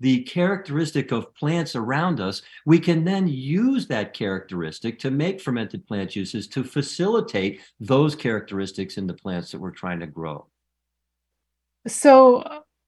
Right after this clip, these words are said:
Speaker 2: that makes total sense. Makes sense to me. Um, here there's an email from Olivia. Olivia writes, "Hi, Susan and Nigel. I always look forward to your show, and today is no exception.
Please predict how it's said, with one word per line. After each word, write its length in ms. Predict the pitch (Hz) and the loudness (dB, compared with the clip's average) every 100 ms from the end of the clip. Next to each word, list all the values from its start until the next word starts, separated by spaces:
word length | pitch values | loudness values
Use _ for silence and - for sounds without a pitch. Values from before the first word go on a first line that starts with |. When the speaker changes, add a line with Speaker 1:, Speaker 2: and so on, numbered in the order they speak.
| _ _ _ - | _ _ _ -4
Speaker 2:
that 520 | 262 240 247 247 240 | -2 0 4 6 10
makes 240 | 240 240 | 8 6
total 260 | - 196 175 | 2 2 2
sense. 400 | 180 214 220 - | -6 -10 -10 6
Makes 300 | 226 262 269 | 10 10 10
sense 320 | 262 233 233 | 8 8 6
to 100 | 196 | 2
me. 380 | 175 165 170 - | 4 4 0 2
Um, 200 | 233 226 | 6 6
here 280 | 226 311 339 | 6 6 8
there's 220 | 359 339 | 6 4
an 100 | 311 | 4
email 320 | 240 220 208 | 6 8 6
from 220 | 208 214 190 | 4 2 2
Olivia. 640 | 185 190 180 165 175 185 - | 2 0 -2 -6 -6 -8 0
Olivia 400 | 214 214 254 330 | 8 10 10 8
writes, 360 | 311 196 196 196 | 8 8 6 2
"Hi, 200 | - 233 | 6 6
Susan 460 | 277 285 240 240 208 | 6 2 2 6 6
and 120 | 175 | 6
Nigel. 560 | 165 165 160 170 175 - | 2 0 0 -2 -2 0
I 180 | 202 208 | 0 4
always 400 | 202 220 254 247 | 6 8 8 6
look 140 | 214 202 | 2 2
forward 340 | - 180 175 | 2 2 2
to 100 | 175 | 0
your 140 | 165 165 | -2 0
show, 280 | - 175 | 4 4
and 200 | 185 160 | 4 0
today 340 | 156 180 190 220 | 2 4 6 8
is 160 | 170 | 6
no 300 | 165 175 185 | 6 6 6
exception. 640 | 185 - 165 156 - 165 165 | 2 0 -2 0 0 2 0